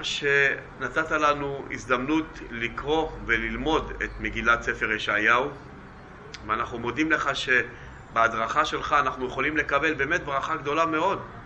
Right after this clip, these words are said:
ואני מבקש שכל מה שאנחנו נלמד היום יהיה לו כוח פעיל בחיים שלנו, כדי שההשפעה של דברך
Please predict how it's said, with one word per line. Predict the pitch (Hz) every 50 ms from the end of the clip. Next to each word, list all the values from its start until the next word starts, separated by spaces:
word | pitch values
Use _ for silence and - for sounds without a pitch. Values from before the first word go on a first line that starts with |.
| - - - - - - - - - - - - - -
ואני | 107 113 123 123
מבקש | 120 120 127 127 - 185 180 -
שכל | 156 139 - 175 196
מה | 208 220 208
שאנחנו | - 170 156 151 - - 147
נלמד | 135 135 131 131 139 143 135 143
היום | 143 156 165 175 160 147
יהיה | 143 139
לו | 135 -
כוח | - 170 175 175 170 -
פעיל | - 143 135 151 160 170
בחיים | 143 139 131 143 135 139 143 -
שלנו, | - 147 135 135 135 135 135 143 139 139 - - - - - - - -
כדי | 156 156 170 185
שההשפעה | 185 - 185 170 165 165 - - - 180 156 165 190 220 226
של | 220 - 208 196
דברך | 175 165 180 175 165 - -